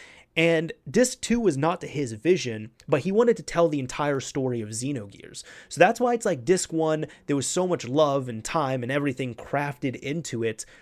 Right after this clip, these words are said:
But then disc two, the story is there, but literally the gameplay is not there. Um,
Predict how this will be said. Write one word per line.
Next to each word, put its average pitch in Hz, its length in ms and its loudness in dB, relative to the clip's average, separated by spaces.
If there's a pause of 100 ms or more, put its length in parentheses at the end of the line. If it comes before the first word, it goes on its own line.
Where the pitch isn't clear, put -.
(140)
But 175 140 4
then 214 140 4
disc 214 280 4
two, 247 380 0 (140)
the 156 100 2
story 285 460 2
is 135 140 0
there, 113 400 -4 (280)
but 208 260 0 (200)
literally 269 560 6
the 196 120 2
gameplay 190 600 4
is 156 240 -4
not 131 440 -2
there. 127 360 0 (340)
Um, 120 340 -4